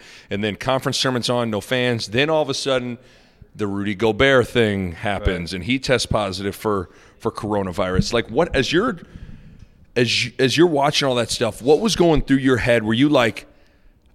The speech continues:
Speaker 1: "I wanna, I want to play, we all wanna play this conference tournament"? Like, what was,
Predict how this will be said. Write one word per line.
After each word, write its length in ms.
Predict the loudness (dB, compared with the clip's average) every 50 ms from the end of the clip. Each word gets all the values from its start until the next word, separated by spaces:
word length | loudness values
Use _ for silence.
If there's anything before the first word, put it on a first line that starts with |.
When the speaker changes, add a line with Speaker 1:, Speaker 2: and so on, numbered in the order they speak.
| _ _
Speaker 1:
"I 180 | 0 2 2 2
wanna, 420 | 2 2 0 0 2 2 0 0 -2 -4
I 160 | -4 -2 -2
want 420 | -4 -6 -6 -4 -4 -4 -4 -2 0
to 100 | 0 0
play, 640 | 2 0 0 4 4 6 6 6 6 6 6 6 4
we 280 | 4 2 0 2 2
all 220 | 4 4 4 4 4
wanna 260 | 2 2 2 2 2
play 680 | 2 2 2 4 4 4 4 4 4 4 4 2 0 -2
this 260 | -4 -2 -2 -2 -2
conference 460 | -2 -2 -2 -2 0 0 -2 -4 -2
tournament"? 340 | -2 -2 0 0 0 0 0
Like, 160 | 0 0 0
what 180 | 2 2 4 4
was, 300 | 4 4 2 2 -2 -8